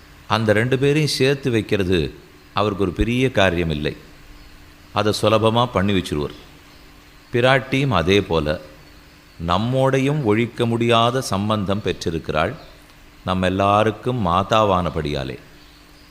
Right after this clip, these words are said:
அவனோட பிரிக்க முடியாத தொடர்புடையவரா இருக்கிறாள், அவனுக்கு மகிழ்ச்சி ஆனபடியாலே.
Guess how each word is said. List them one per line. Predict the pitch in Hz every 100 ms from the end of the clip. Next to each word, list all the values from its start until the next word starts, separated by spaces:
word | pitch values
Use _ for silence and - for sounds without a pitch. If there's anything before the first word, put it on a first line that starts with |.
| - - - -
அவனோட | 92 113 135 143 156
பிரிக்க | 156 127 131 131 143 127
முடியாத | 123 123 120 127 139 110
தொடர்புடையவரா | 101 113 107 104 98 92 87
இருக்கிறாள், | 80 - 73 80 117 - - - - - - -
அவனுக்கு | 98 113 135 135 131 - 156
மகிழ்ச்சி | 92 92 143 139 160 131
ஆனபடியாலே. | 104 87 80 76 69